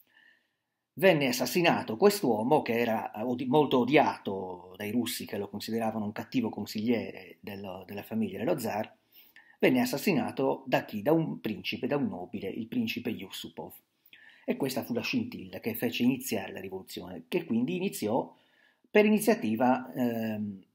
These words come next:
non, eh, del proletariato, ma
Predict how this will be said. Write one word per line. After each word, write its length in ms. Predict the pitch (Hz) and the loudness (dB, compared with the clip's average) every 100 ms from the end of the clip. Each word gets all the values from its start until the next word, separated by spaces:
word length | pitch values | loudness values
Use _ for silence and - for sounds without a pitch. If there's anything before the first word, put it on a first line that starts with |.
| _ _ - | _ _ -2
non, 400 | 185 170 123 107 | 2 4 2 0
eh, 540 | 98 - 104 92 92 | -4 -8 -10 -10 -8
del 200 | 98 95 | -6 -6
proletariato, 680 | 104 104 107 202 101 113 - | -4 -2 2 4 2 -2 0
ma 360 | 120 110 - | 0 -2 -4